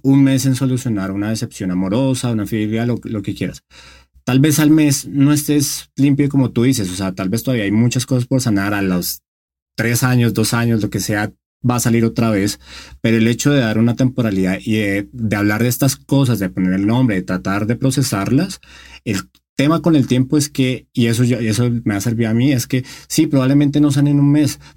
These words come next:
pero me, psicológicamente, tal vez como que asignar un, una periodicidad,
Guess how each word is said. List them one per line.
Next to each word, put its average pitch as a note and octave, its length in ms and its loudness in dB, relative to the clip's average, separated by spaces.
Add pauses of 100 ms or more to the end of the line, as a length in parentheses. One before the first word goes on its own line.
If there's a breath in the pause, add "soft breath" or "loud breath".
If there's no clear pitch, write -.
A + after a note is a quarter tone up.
(120)
pero A2 220 0
me, A2+ 380 2 (200)
psicológicamente, B2 1040 0
tal B2+ 200 0
vez A2+ 160 0
como G#2 220 -4
que G2 80 -4
asignar G2+ 500 0
un, D3 280 2
una D3+ 200 2
periodicidad, C3+ 800 -2